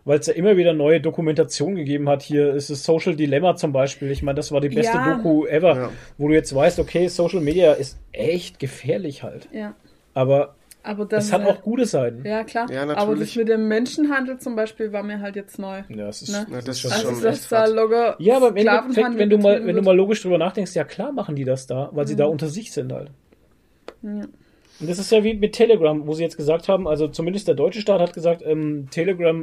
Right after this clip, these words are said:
Speaker 1: muss irgendwie, da muss irgendwas passieren, weil, ähm, das ist ja wie ein Darknet.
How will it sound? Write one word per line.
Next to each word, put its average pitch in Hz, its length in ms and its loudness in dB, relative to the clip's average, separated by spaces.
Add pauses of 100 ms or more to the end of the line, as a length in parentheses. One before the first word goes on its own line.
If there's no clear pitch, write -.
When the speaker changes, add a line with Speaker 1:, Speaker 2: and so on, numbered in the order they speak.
Speaker 1:
muss 151 380 -6
irgendwie, 151 720 -2
da 135 100 0
muss 147 200 -6
irgendwas 151 280 -6
passieren, 175 480 -6 (580)
weil, 139 460 4
ähm, 135 300 -4 (160)
das 135 160 -8
ist 156 140 -6
ja 139 140 2
wie 147 120 -4
ein 139 140 -4
Darknet. 139 560 -2